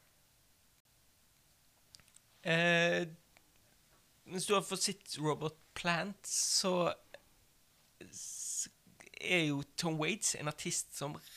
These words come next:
relativt sjelden gjør konserter. Eh, så han regner ikke med at du har,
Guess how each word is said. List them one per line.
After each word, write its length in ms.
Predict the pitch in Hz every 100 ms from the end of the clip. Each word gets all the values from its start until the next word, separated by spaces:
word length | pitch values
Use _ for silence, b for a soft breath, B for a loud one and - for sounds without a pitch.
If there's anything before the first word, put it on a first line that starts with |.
| -
relativt 560 | 180 151 - - 147 139
sjelden 540 | - 175 165 - 143 - - 160
gjør 180 | 143 - -
konserter. 540 | - 143 151 - 165 - B B B B B B B B _ -
Eh, 720 | 143 139 139 135 131 131 131 139
så 300 | - 165 147 139
han 160 | 165
regner 260 | 147 143 139
ikke 280 | 143 - 120
med 140 | 120 123
at 220 | - 123
du 80 | 127
har, 320 | 127 127 123